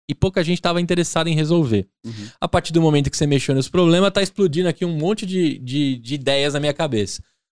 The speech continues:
Speaker 1: Outra coisa que o restaurante de quilo deve ter um, um pecado é desperdício.
Speaker 2: Uhum.
Speaker 1: Porque basta chover pro self-service dele não aparecer ninguém,
Speaker 2: Sim.
Speaker 1: né?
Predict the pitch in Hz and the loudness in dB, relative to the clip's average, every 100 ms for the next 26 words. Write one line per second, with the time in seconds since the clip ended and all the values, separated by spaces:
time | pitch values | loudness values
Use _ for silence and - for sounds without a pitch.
0 | - 185 214 202 233 233 220 208 190 165 | -2 0 0 2 4 4 2 4 6 8
1 | 151 151 - 160 156 143 139 160 151 135 | 8 6 2 0 -2 -6 -2 2 2 4
2 | 135 131 139 143 135 127 113 107 - 123 | 2 -2 0 2 2 0 -4 -6 -10 -6
3 | 120 - 135 - 143 170 175 185 - 139 | -2 -2 -2 0 0 2 2 0 0 0
4 | 151 151 - 180 131 117 104 - - _ | 0 -2 -2 -2 0 -2 -4 -6 -16 _
5 | _ 120 110 117 - _ _ - 127 - | _ -14 -12 -14 -16 _ _ 0 0 2
6 | 147 143 143 139 127 113 113 151 - 175 | 4 6 6 6 4 2 0 0 0 -2
7 | - 165 117 131 170 _ _ _ 139 139 | 2 2 4 2 2 _ _ _ 0 0
8 | - 139 135 - 135 131 139 120 120 127 | 2 0 0 2 0 0 0 2 4 2
9 | 131 _ _ _ _ - 123 120 123 120 | 0 _ _ _ _ -6 -4 0 0 -2
10 | 139 151 147 98 90 - 92 _ - 107 | -4 -2 -2 -2 -4 -14 -20 _ -8 -4
11 | 113 | -2